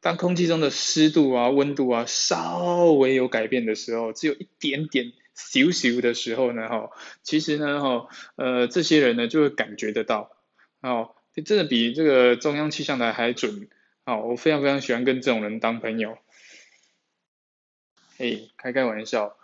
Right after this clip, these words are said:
不过呢，呃，就营养学的角度，单从营养学的角度呢，去看看这个人的状况的时候呢，你会觉得，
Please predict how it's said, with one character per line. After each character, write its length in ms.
不 120
过 140
呢， 280
呃， 380
就 280
营 200
养 240
学 240
的 140
角 280
度， 380
单 320
从 280
营 80
养 220
学 80
的 100
角 200
度 160
呢， 160
去 100
看 200
看 180
这 100
个 100
人 220
的 100
状 280
况 240
的 100
时 180
候 120
呢， 220
你 80
会 100
觉 160
得， 400